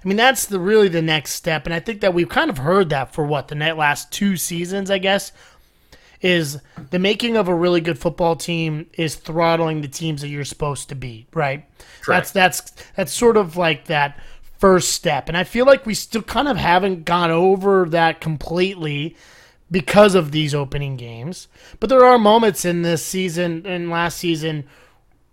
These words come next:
Speaker 1: where we, we blew out Idaho.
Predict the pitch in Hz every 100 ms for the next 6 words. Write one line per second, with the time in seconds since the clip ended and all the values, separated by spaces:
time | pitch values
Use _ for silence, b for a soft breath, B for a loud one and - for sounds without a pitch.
0 | - 170 151 147 143 - 160 143 135 -
1 | 214 240 226 196 185 180 - _ _ _
2 | _ _ _ _ _ _ _ _ _ -
3 | 170 165 151 147 147 143 156